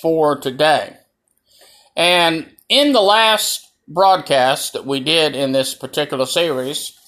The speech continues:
um, I talked about how many churches have become a respecter of persons.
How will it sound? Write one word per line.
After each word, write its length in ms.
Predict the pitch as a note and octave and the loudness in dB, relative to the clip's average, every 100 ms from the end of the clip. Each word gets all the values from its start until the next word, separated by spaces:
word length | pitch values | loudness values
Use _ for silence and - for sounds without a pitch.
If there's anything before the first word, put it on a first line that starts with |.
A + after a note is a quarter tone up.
| _ _ _ - | _ _ _ -2
um, 440 | E3+ F3 E3 D#3 | 2 4 4 2
I 160 | C3 E3+ | -2 -2
talked 360 | E3+ B3 C#4 C#4 | 2 2 2 -2
about 560 | G#3 D#3+ D3 D#3 - - _ - _ _ - | 0 2 4 2 -2 -14 _ -20 _ _ 0
how 220 | F#3 F3 | 4 4
many 320 | E3 G#3 G#3 | 2 -2 -4
churches 540 | - D#3 C#3 D#3+ D#3 | -2 -2 -2 -6 -6
have 280 | E3 D3+ D3 | 0 0 0
become 600 | G3 F3 F3+ D#3+ C3+ D3 _ _ _ _ _ - | -6 -2 0 2 0 -6 _ _ _ _ _ -2
a 160 | E3 E3 | 0 0
respecter 800 | D3 C#3 - G3+ G3 - D3 C#3+ | -2 -6 -4 0 0 0 -2 -2
of 140 | C#3+ | -2
persons. 680 | A3 G#3+ - - - - | 0 0 -2 -12 -10 -10